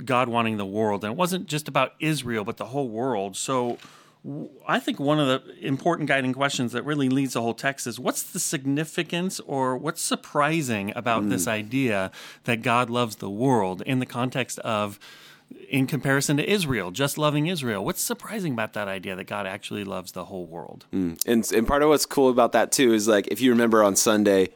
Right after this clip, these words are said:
Speaker 2: we're recording this ahead of time, but we know it's gonna happen. Uh, like, the world is kinda related to almost a dumpster fire in John. Like, it's all those who've organized themselves apart from and against God. And recognizing that we were once a part of that,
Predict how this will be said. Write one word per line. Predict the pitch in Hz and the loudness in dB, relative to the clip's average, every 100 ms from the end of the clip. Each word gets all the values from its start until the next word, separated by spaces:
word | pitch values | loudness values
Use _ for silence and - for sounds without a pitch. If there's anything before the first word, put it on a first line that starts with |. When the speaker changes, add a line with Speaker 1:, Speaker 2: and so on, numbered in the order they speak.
| - | 0
Speaker 2:
we're | 113 | 2
recording | 139 208 202 | 4 4 6
this | 139 104 | 4 2
ahead | 104 110 | 2 2
of | |
time, | - 87 82 | 2 -2 -2
but | - | -2
we | 104 | 2
know | 117 | 2
it's | 113 - | 2 0
gonna | 90 | 0
happen. | 78 95 87 78 - - - | 2 2 2 -2 -6 -14 0
Uh, | 120 120 107 101 | 6 8 8 8
like, | 127 120 | 6 4
the | 160 | 4
world | 170 240 | 6 6
is | 311 | 4
kinda | 285 262 | 2 4
related | 208 135 170 196 - | 6 8 6 6 4
to | 151 | 4
almost | 113 - - | 4 2 2
a | 123 | 0
dumpster | 87 98 175 - 107 | 2 2 2 2 0
fire | 80 76 67 | 0 0 0
in | 64 64 | -2 -4
John. | 87 - | -4 -2
Like, | 104 104 | 0 2
it's | 131 | 2
all | - 127 151 | 4 6 6
those | 135 135 135 - - - | 6 6 6 2 -8 0
who've | 131 117 - | 2 4 4
organized | 117 123 113 110 | 4 6 4 4
themselves | 113 101 - 101 101 - | 2 2 4 4 2 -2
apart | - 113 120 | 0 2 2
from | - 131 131 131 - - | 2 2 2 2 -2 -6
and | 90 | -2
against | 92 80 104 98 - | 0 2 0 0 0
God. | 92 87 69 - | 2 4 2 0
And | 107 101 104 - | 0 2 0 2
recognizing | 117 120 123 117 104 | 2 4 2 2 2
that | 90 - | 0 2
we | 156 | 4
were | 170 160 | 6 6
once | 151 | 2
a | 131 | 0
part | 156 135 | 2 4
of | 135 | 4
that, | 135 131 131 | 4 4 2